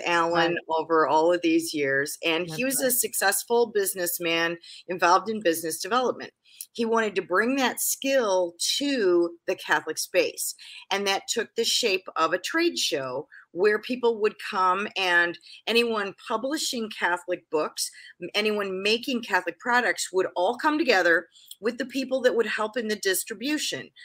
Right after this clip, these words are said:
Speaker 1: So stores, ministries, shrines, um, all those kinds of people that would be part of that next step of the process. So that
Speaker 2: Right.
Speaker 1: together we'd work for evangelization. And that worked really well for many years. And then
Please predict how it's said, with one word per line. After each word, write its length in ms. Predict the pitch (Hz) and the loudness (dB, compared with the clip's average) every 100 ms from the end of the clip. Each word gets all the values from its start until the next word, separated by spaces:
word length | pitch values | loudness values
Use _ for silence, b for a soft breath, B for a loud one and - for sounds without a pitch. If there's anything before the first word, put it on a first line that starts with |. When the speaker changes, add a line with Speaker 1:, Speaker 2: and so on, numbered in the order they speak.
| B | B
Speaker 1:
So 280 | - 208 190 | -2 0 0
stores, 640 | - 233 220 220 220 208 | -2 0 2 4 2 0
ministries, 680 | 196 202 196 - 208 185 180 | -4 -2 -2 0 0 0 -2
shrines, 760 | - 175 170 170 175 165 - - | 2 4 4 2 -2 -2 -4 -2
um, 480 | 180 165 160 156 147 _ | 0 0 -2 -8 -12 _
all 160 | 180 180 | 4 6
those 300 | 175 170 170 | 6 4 2
kinds 260 | 190 175 | 0 0
of 80 | 151 | -4
people 260 | 190 175 160 | -6 -6 -2
that 120 | 143 | 0
would 140 | 156 156 | 0 -4
be 180 | 151 - | -6 0
part 120 | 156 | 0
of 60 | 151 | 2
that 180 | 151 - 180 | 0 -4 -4
next 300 | 190 208 - | -4 -2 -2
step 200 | 185 - | -2 -4
of 80 | 156 | -8
the 60 | |
process. 560 | - 156 147 - - - B B - | -2 0 0 -4 -8 -10 B B -2
So 220 | 254 208 | 2 4
that 140 | 208 | 4
Speaker 2:
Right. 100 | 202 | 2
Speaker 1:
together 560 | - 190 247 311 247 202 | -2 2 4 6 4 4
we'd 220 | 196 170 | 0 0
work 260 | 175 160 - | 2 0 0
for 120 | 156 | -2
evangelization. 880 | 151 156 143 139 135 - 65 - - _ _ B B B - | 0 -2 -4 -6 -6 -6 -6 -8 -10 _ _ B B B -6
And 140 | 220 | 2
that 200 | 262 311 | 2 2
worked 220 | 311 - | -2 -2
really 380 | 226 254 262 262 | -2 0 0 -2
well 520 | 220 202 254 302 220 | -2 0 2 2 -2
for 180 | - 214 | -4 -6
many 320 | 202 190 202 | -2 -4 -2
years. 560 | 240 160 123 113 170 - B B B - | -4 -2 -2 -2 -2 -8 B B B -6
And 240 | 196 208 | -4 0
then 540 | 247 294 269 214 190 | 4 6 6 4 0